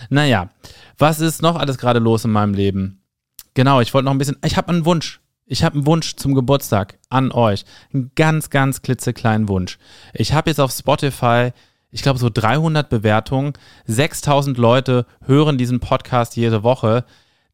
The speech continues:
Da fehlen fünftausendsiebenhundert Leute, die diesem Podcast noch keine Bewertung gegeben haben.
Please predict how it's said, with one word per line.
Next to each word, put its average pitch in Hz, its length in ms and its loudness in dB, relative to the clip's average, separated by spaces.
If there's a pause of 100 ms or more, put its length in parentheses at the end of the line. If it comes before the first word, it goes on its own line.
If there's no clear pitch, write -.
Da 131 180 0
fehlen 190 600 0
fünftausendsiebenhundert 170 1200 -2
Leute, 147 420 2
die 131 200 -6
diesem 165 260 0
Podcast 156 540 -2
noch 135 140 -2
keine 147 240 -2
Bewertung 147 400 0
gegeben 98 360 0
haben. - 300 -8